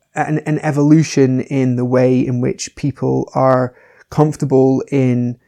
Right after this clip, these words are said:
um, exposing themselves to, um, challenges in their life. There's been an evolution in the way that people are,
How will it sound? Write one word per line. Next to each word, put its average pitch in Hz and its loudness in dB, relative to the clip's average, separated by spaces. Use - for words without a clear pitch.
um, 120 -2
exposing 160 2
themselves 156 0
to, 143 0
um, 127 2
challenges 147 -2
in 151 0
their 143 0
life. 160 0
There's 135 -2
been 131 0
an 127 0
evolution 135 -2
in 131 0
the 127 0
way 123 2
that 131 -2
people 131 -2
are, 127 0